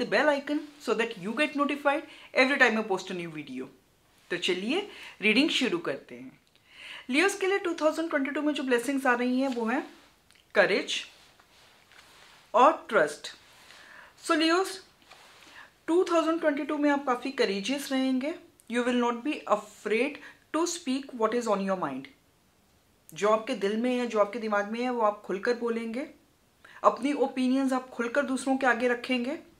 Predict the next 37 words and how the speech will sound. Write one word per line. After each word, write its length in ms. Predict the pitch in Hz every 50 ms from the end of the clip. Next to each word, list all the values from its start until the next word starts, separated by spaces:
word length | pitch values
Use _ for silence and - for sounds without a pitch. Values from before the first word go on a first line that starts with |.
| _ _ _ _ _ _ _ _ _ _ _ _ _ _ _ _ - - - _
किसी 200 | - 294 285 359 349
भी 100 | 359 359
चीज़ 240 | 349 - 320 311 311
से 140 | - - 302 294
आप 220 | 285 302 311 311
घबराएंगे 520 | 233 240 220 214 202 208 220 240 240 247 240
नहीं। 160 | 240 240 240
नई 160 | 240 226 220
challenges 680 | 220 - 247 202 196 196 202 202 202 226 247 254 247 -
को 340 | - - 254 269 311 - - - - - - - - - _ _ -
लेने 340 | 202 202 220 226 233 269 269
में, 360 | 262 262 262 269 277 277 - - _ _ _ _ _ _ _ _ _
नई 220 | - 220 240 254 262
opportunities 680 | - 220 208 220 220 220 247 240 247 240 254 247 - -
को, 100 | - 247
नई 220 | 233 220 214 214
responsibilities 840 | 220 220 - - - 202 190 196 - 247 226 233 233 247 254 254 247
को 100 | - 262
लेने 220 | 247 226 220 226 233
में 100 | 240 240
आप 140 | 240 233 240
पीछे 260 | - 208 208 - 240 240
नहीं 240 | 247 247 254 254 240
हटेंगे। 440 | 226 240 240 233 233 220 240 262 277 277 - _ _ _ _ _ _ - - - - - -
दूसरों 340 | 196 240 233 233 254 269 269
की 120 | 262 302 277 - -
help 220 | 214 214 240 240 -
करेंगे। 440 | 269 254 254 254 254 247 240 285 330 320 - - _ _ _ _ _ _ _ _ _ _ _ _ _ _ _ _ _ _ _ _ _ _ _ _ _ - - - -
और 220 | - - - - - -
आपका 340 | 233 240 - - - 311
जो 180 | 311 311 320 320
life 300 | 294 247 196 226 233 -
के 80 | - 311
प्रति 280 | 311 294 269 254 - 277
जो 160 | 262 294 294
attitude 540 | - - 190 196 240 240 233 294 294 294 269
रहेगा, 440 | 254 240 240 240 233 233 254 311